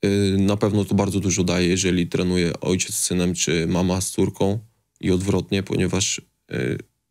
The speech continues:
dziecko, dzisiaj dzieci, y, uczą się, y, wzrokowo, czyli mając wzór, mają, mają kogoś do naśladowania, czyli najbliższą osobę k-, z domu. I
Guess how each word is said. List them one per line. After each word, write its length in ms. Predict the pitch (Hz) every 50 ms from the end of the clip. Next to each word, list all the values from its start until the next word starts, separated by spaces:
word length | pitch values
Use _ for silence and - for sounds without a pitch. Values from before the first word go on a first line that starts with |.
| _ _ -
dziecko, 600 | - 98 98 90 - - - - 95 95 - - - _ _ _ _ _ _ _ _ _ _ _ _ _ _ _ _ _ _ _ _ -
dzisiaj 240 | 107 107 - - 107
dzieci, 440 | 101 104 101 95 - 101 98 95 - - - _ - - -
y, 80 | - 92
uczą 300 | - - 110 - 107 104
się, 300 | 98 - 92 92 92 95 - - - -
y, 260 | 98 95 92 92 92
wzrokowo, 520 | 90 95 107 110 101 101 104 87 85 82 -
czyli 340 | - - 82 - 87 85 - - - _ _ _ _ _ _ _ _ -
mając 420 | - 98 98 98 101 98 92 92
wzór, 360 | 90 92 95 104 107 110 123 131 - _ -
mają, 420 | 98 98 90 92 95 90 92 - -
mają 300 | - 90 92 98 95 95
kogoś 360 | 87 - 98 98 92 - - - -
do 200 | - - 101 95
naśladowania, 640 | 98 92 85 - 98 98 95 98 101 95 98 98 95
czyli 240 | - - - 98
najbliższą 420 | 98 95 101 98 101 - - 101 98
osobę 340 | 92 - - 82 90 - -
k-, 180 | - - -
z 60 | 98
domu. 300 | 98 95 90 101 107 - - - _ _ _ _ _ _ _ _ _ _ _ _ _ _ _ _ _ -
I 340 | - 104 101 104 101 95